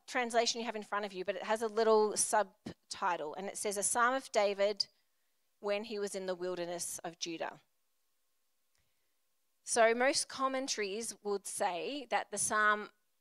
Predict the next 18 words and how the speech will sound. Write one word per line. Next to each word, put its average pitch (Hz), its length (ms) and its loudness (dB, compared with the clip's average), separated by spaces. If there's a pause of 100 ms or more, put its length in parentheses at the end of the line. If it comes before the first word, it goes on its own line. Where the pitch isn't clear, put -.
(260)
probably 254 380 4
happened 208 520 -2 (160)
in 202 100 -12
one 202 160 0
of 196 80 -6
two - 180 -4
places. - 380 -8
It 196 60 -6
was 202 180 -2
either, 208 500 6 (380)
um, 190 200 -2
in 190 140 -6
David's 202 440 0
wilderness 220 520 -2
years 202 180 0
before 214 520 2
he 214 280 -10
became 202 540 -10